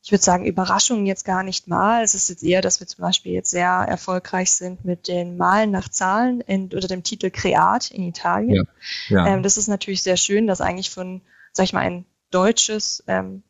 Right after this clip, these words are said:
Speaker 1: lange auf dem Markt Produkt, äh, so ein Erfolg dann auch nochmal ist.
Speaker 2: Ja.
Speaker 1: Und hier hatten wir dank einer großen Marktforschung auch herausgefunden, unter welchem Namen, unter welchem Packungsdesign sind die Italiener von begeistert.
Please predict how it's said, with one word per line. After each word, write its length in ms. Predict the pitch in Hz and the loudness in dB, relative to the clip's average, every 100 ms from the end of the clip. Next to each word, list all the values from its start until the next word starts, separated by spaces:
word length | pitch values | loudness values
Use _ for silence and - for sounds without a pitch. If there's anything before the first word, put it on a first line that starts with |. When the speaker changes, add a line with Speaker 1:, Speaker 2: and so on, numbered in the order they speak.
| _ 170 | _ 2
Speaker 1:
lange 320 | 180 214 214 | 2 2 0
auf 120 | 190 | -2
dem 180 | 196 180 | -6 -4
Markt 380 | 180 208 - - | -2 -2 -4 -8
Produkt, 600 | 196 185 214 - - - | -6 0 -2 -2 -8 -6
äh, 200 | - 180 | -4 -2
so 100 | - | -2
ein 100 | - | -2
Erfolg 480 | 190 - 190 226 - | -2 -2 0 0 -2
dann 160 | 214 | -2
auch 180 | - 208 | -2 -2
nochmal 320 | 202 196 190 | -6 -6 -4
ist. 260 | - 208 - | 0 0 2
Speaker 2:
Ja. 120 | 202 196 - - _ | -2 -2 -10 -14 _
Speaker 1:
Und 260 | 185 180 | -2 0
hier 200 | - 185 | -2 0
hatten 280 | 185 - 190 | 0 -2 -8
wir 440 | 180 180 175 180 - | -4 -2 -2 -6 -4
dank 220 | 185 185 | -4 -2
einer 180 | 180 180 | -4 -4
großen 320 | 185 185 175 | -6 -6 0
Marktforschung 640 | 175 - - 196 185 190 | -2 -2 -4 -2 -2 0
auch 120 | 180 | -2
herausgefunden, 680 | 180 185 202 - - 196 190 | 0 0 0 -2 -8 -6 -6
unter 220 | 185 190 | -2 0
welchem 260 | 190 190 190 | 0 -4 -2
Namen, 260 | 185 202 | 2 2
unter 180 | 196 196 | 0 -2
welchem 220 | 190 180 | -2 -4
Packungsdesign 720 | 190 202 208 - 180 185 185 185 | -4 -4 -2 -4 -2 -2 -2 -4
sind 160 | 190 | -6
die 80 | 196 | -4
Italiener 540 | 202 202 190 190 196 | -2 0 -2 -2 -4
von 160 | 190 190 | -4 -6
begeistert. 640 | 180 175 180 - 208 - | -4 -2 -2 -2 -4 -6